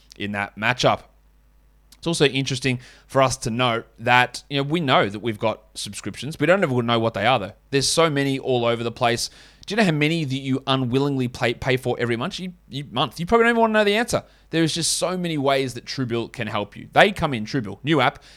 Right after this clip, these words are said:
and helps you identify and stop paying for subscriptions that you don't need or don't want, or the ones you simply forgot about.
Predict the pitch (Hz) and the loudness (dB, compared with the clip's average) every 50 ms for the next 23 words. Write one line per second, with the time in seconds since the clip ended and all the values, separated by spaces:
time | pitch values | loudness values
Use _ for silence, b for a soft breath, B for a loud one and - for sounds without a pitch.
0 | B B 135 151 190 202 - - 190 156 139 156 160 170 170 170 - 151 139 139 | B B 0 2 2 2 2 4 2 4 4 2 -2 -2 -2 -2 0 0 0 0
1 | 131 - - 170 165 - - 151 156 151 - 147 - 139 131 - - 139 131 123 | -2 -2 -2 -4 -2 -2 -4 -4 -4 -4 -6 -8 -6 -8 -8 -8 -6 -6 -6 -6
2 | 131 120 - - - 113 107 123 120 123 - - 117 117 120 120 117 - - - | -6 -8 -8 -8 -8 -4 -2 0 0 -2 -2 -2 -2 0 0 0 -2 -4 -6 -8
3 | 107 107 120 135 135 110 87 110 110 113 107 - - 156 165 175 180 180 170 170 | -4 0 2 2 2 2 0 -4 -4 -4 -4 -2 -2 0 0 0 0 -2 -4 -6
4 | 165 - 185 170 175 170 - 170 170 277 302 160 123 101 - - | -6 -6 -4 -4 -4 -4 0 4 4 4 6 4 2 0 0 -4